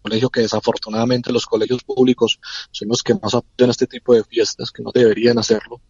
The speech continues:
sino deberían es promover directamente la forma de cómo alabar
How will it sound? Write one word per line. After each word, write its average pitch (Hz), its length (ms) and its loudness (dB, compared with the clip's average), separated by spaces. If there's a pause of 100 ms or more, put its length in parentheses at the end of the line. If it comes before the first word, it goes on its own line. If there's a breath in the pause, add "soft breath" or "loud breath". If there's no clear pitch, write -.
(120)
sino - 240 -14
deberían 113 300 4
es 117 120 2
promover 110 540 2 (100)
directamente 120 960 0 (440 loud breath)
la 110 260 -4
forma 117 420 0
de 113 100 0
cómo 117 600 0 (300)
alabar 113 500 2